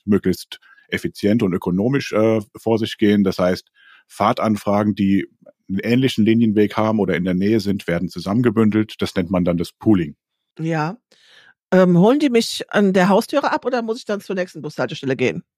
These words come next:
Speaker 1: Im Moment bleiben wir bei der, bei der Haltestellenbedienung,
Speaker 2: Mhm.
Speaker 1: ne? Wir haben,
Speaker 2: Mhm.
Speaker 1: d-, deswegen ist es ein Verkehrsversuch. Es kann gut sein, dass wir das nochmal ausweiten und auch da die Haustürbedienung später noch hinzufügen. Aber im Moment bleiben wir bei den Haltestellen für den Start.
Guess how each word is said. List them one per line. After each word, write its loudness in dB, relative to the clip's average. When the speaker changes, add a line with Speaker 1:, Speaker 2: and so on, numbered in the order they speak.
Speaker 1:
Im 2
Moment 2
bleiben 2
wir 2
bei 0
der, 2
bei -2
der -2
Haltestellenbedienung, -6
Speaker 2:
Mhm. -6
Speaker 1:
ne? -4
Wir -2
haben, 0
Speaker 2:
Mhm. -4
Speaker 1:
d-, -6
deswegen 0
ist -2
es -4
ein 2
Verkehrsversuch. -2
Es -8
kann -4
gut -6
sein, 0
dass -4
wir -4
das -6
nochmal -4
ausweiten -2
und -8
auch -8
da -2
die -6
Haustürbedienung -2
später -2
noch -6
hinzufügen. 2
Aber 2
im 2
Moment 2
bleiben 2
wir 0
bei -2
den -4
Haltestellen -6
für -6
den -8
Start. -10